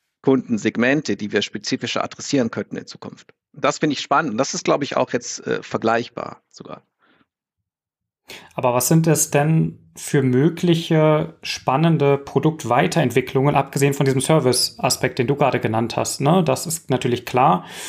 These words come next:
Speaker 2: Aber gibt's irgendwas, wo du sagst, da ist eine Vernetzung vielleicht auch mit anderen Geräten oder mit einem Smart Meter sogar etwas, wo dann der Endkunde sagt, Wow, das ist etwas, das hatte ich vorher nicht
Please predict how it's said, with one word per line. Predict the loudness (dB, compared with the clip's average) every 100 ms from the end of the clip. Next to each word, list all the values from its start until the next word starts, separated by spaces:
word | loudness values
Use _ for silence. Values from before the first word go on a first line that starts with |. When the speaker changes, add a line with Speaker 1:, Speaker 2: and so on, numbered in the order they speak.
| -12 -14 -16 -6
Speaker 2:
Aber | 0 0 2
gibt's | 0 0
irgendwas, | -2 2 4 2 0 -2
wo |
du | 0
sagst, | 2 0 0 -4
da |
ist | -4 -2
eine | -2
Vernetzung | -2 -8 -4 0 2 0 0 0 0 2
vielleicht | 2 0 2
auch | 0
mit | 0
anderen | 2 2 4 4
Geräten | 4 2 0
oder | -2 0 2 2
mit | 0
einem | -2
Smart | -2 0 0
Meter | 2 0 2 2
sogar | 4 2 2 2
etwas, | 0 0 -2 -2 -2
wo | 0
dann | 2
der | 2
Endkunde | 2 0 0 0
sagt, | 2 0 0
Wow, | 2 2 4
das | 2 0
ist | -2
etwas, | 0 0 0 -4 -18 _ _ -6
das | -4 -2
hatte | -2
ich | -4
vorher | 0 2 2 2
nicht | 2 0 -6 -12